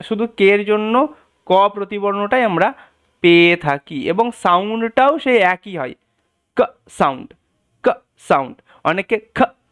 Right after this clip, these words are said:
বলতে পারেন, কোনো সমস্যা নেই, খ বলতে পারেন, no problem, ক সাউন্ড, ওকে?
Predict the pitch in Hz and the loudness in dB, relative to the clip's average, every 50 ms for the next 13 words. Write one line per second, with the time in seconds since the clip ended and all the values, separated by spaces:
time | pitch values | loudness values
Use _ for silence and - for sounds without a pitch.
0 | - 175 185 208 214 214 240 214 226 226 240 233 302 285 - - - 139 147 190 | -4 0 2 2 2 2 0 0 0 -2 -2 -2 -8 -14 -12 -8 -4 -2 -2 -2
1 | 202 - 233 220 214 208 - - 208 190 196 202 208 - _ _ _ - - 247 | 0 -2 -2 -2 -4 -6 -4 -2 -2 -2 -2 -6 -8 -12 _ _ _ -6 -2 -2
2 | - - _ _ _ _ _ _ _ _ _ _ _ _ - 196 202 165 151 120 | -2 -4 _ _ _ _ _ _ _ _ _ _ _ _ -2 -2 -2 0 -2 -2
3 | 131 120 120 117 139 175 175 - 135 123 117 - 73 - - - _ _ _ _ | -2 -2 -2 0 0 0 0 0 0 -2 -2 -2 -6 -12 -14 -16 _ _ _ _
4 | - - 277 - - _ _ _ _ - - 160 131 127 117 - - _ _ - | -2 -2 -2 -2 -4 _ _ _ _ -2 0 0 0 -2 -6 -14 -20 _ _ -8
5 | 170 160 - 247 | -4 0 0 0